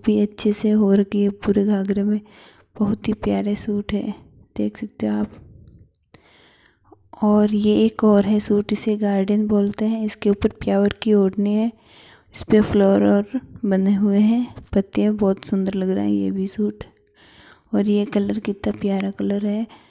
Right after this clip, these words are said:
बहुत सुंदर लग रहा है। मेरे वीडियो को लाइक करना, शेयर करना और कमेंट करना।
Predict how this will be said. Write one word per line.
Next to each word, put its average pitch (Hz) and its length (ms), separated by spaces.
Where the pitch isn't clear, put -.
बहुत 208 320
सुंदर 190 360
लग 190 160
रहा 190 140
है। 202 100
मेरे 208 260
वीडियो 190 420
को 202 160
लाइक 196 380
करना, 202 400
शेयर 190 320
करना 202 400
और 190 220
कमेंट 190 420
करना। 202 380